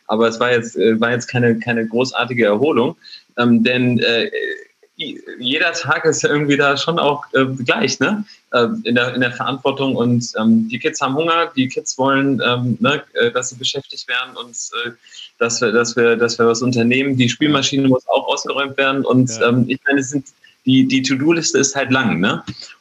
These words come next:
Speaker 1: Und, äh, ähnlich, ähnlich kann, kann man sich die, die Elternzeit dann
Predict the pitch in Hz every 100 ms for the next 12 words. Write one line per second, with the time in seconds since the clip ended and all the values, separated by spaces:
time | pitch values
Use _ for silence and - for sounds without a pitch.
0 | _ 123 123 117 113 110 113 110 113 -
1 | 117 131 127 - 110 123 120 - 123 110
2 | 120 123 123 117 117 117 98 - 104 87
3 | 117 127 113 120 117 117 113 113